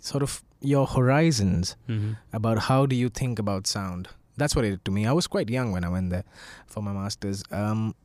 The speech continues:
Speaker 1: but the a-, the average age in that course was pretty, pretty high. But still, I mean, uh, besides that point, uh, I,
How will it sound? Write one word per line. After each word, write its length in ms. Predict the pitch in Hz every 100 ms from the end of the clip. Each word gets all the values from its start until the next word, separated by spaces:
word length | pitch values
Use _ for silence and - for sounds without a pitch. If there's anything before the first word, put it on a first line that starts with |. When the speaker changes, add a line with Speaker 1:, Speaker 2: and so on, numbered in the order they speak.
| _ _ - -
Speaker 1:
but 180 | - 127
the 100 | 131
a-, 140 | 127 98
the 220 | 120 -
average 320 | 120 127 117
age 160 | 117 113
in 100 | 110
that 140 | 98
course 240 | - 104 -
was 120 | 98
pretty, 200 | 101 -
pretty 220 | - 95
high. 400 | 92 - 87 98 _ - - - -
But 140 | 120
still, 320 | - 165 123
I 40 | 92
mean, 280 | 113 107 104 80 95 -
uh, 200 | 98 95
besides 360 | 101 123 117
that 140 | - -
point, 280 | 104 104 -
uh, 280 | 117 117 117
I, 480 | 110 123 135 139 131